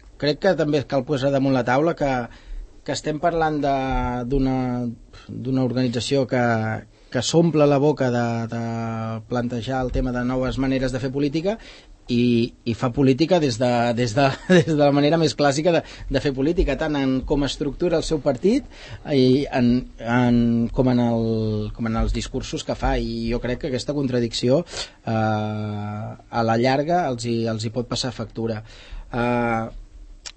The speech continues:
estic d'acord amb el Jordi quan deia que és un producte, és un producte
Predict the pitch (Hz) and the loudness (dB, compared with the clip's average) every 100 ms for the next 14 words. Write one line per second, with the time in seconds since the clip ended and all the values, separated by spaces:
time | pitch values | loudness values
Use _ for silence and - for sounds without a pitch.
0 | - 139 202 208 165 139 120 135 123 123 | -8 2 4 6 6 4 4 2 2 0
1 | 117 123 120 120 120 120 113 127 123 117 | 2 2 2 0 2 2 2 0 0 0
2 | 127 123 117 - 123 120 117 113 113 117 | 0 0 0 0 2 4 2 0 -2 -4
3 | 143 139 139 139 135 127 - | -2 -2 -2 0 0 0 -2